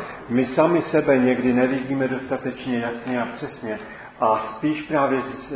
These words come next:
z-, ten pohled nějaké-, nějakého jiného směru nám může osvěžit a vlastně nebo vrátit takovou tu neutralitu,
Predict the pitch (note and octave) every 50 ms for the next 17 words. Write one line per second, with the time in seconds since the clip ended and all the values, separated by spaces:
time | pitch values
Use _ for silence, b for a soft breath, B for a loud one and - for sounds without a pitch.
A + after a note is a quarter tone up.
0 | A#2+ A2+ - - - C3+ B2 A#2+ A#2+ - C#3+ - C3+ C3 A#2 - - - A2+ A#2
1 | A#2 A#2+ A#2 - C3 B2 A#2 A2+ A#2+ A#2 A2+ - C#3 A#2+ A#2 A#2 A2+ A#2 C3 C#3+
2 | D#3 D#3 D#3 D3+ - - - C3 B2+ C3+ C3+ C3 B2+ A2 - B B B B B
3 | B - B2 A#2+ A#2 A#2 A#2+ A#2+ B2 D3 D#3+ D#3+ - C#3 C3 - C3 B2+ - -
4 | D3 D3 D3+ D3+ - - B2+ A#2+ A#2+ B2 - - - B B B B B B B
5 | B B - A2 G#2+ A2 G#2+ A#2 B2 A#2+ - - C3+ B2 B2 A#2 A2+ A#2 G#2+ A2+
6 | A#2 A#2+ A#2+ - - - - - C3+ A#2+ A#2 A#2+ B2 A#2+ A#2 - B2+ A#2+ A#2 A#2+
7 | B2+ C#3 C3 - C#3 B2 A2 A2 A2 G#2+ G#2 A2 A#2+ B2+ B2